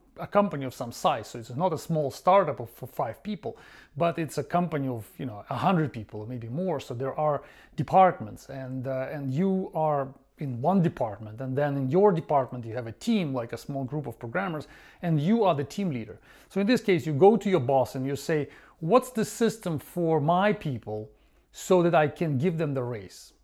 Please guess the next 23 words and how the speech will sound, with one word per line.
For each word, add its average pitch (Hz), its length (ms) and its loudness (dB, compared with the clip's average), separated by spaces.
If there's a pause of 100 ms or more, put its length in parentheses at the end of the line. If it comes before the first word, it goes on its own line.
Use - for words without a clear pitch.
(100)
So - 140 -8
what's 165 260 -2
the 165 140 -2
right 139 260 2
procedure?" 117 460 -10
And 170 140 -2
then 185 120 4
the 170 80 2
manager 208 440 4
will 170 180 4
tell 180 320 0
you 160 400 4
the 127 100 0
procedure, 156 540 -6 (300)
and 156 100 2
you 233 80 6
will 247 140 6
understand 165 480 0
that 127 120 -8
the 139 80 -4
same 185 300 -2
procedure 143 540 -4 (240)
applies 123 420 -6